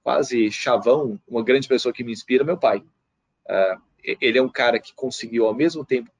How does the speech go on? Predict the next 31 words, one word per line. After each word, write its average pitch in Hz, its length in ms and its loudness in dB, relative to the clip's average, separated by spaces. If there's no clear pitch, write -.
construir 131 360 -4
uma 143 140 0
carreira 113 600 2
super 156 340 -2
interessante. 110 840 -2
E, 95 580 -4
e, 82 60 -8
e, - 220 -10
ele 147 140 -4
se - 80 -4
chama 139 180 0
Stephen 151 320 0
Cannes, 107 300 0
foi 110 140 -4
por 127 140 -6
muitos 127 260 -8
anos, 123 360 -2
é, 98 200 2
jornalista 110 540 0
da 98 60 0
Veja 104 540 4
e 90 180 -4
outras - 280 -8
coisas. 95 320 -4
De 135 100 0
relativo 151 480 0
de 143 80 -6
renome 135 680 0
e 110 320 -4
impacto 131 580 -2
profissionalmente. 117 920 -6